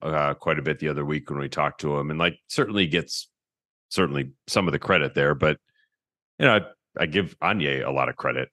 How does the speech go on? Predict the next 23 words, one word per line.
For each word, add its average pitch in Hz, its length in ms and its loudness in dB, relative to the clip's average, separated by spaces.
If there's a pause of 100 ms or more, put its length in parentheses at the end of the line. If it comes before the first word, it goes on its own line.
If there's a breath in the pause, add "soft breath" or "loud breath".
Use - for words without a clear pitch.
for 69 280 -2 (140)
Jason 69 280 -2
Anye, 65 480 -4 (120)
and 69 180 -8
I 71 60 -2
give 67 240 -4
Rubio 80 360 0
a - 20 -2
lot 67 180 0
of 64 60 -6
credit 64 300 -6
for 69 100 -4
Rubio. 64 680 -4
Um, 65 600 0 (380)
yeah, 71 200 -2
it's - 200 -8
the, 78 400 4
the 80 60 -2
running 87 260 4
back 80 220 2
depth 78 260 0
is 73 120 -10
good. 73 480 -2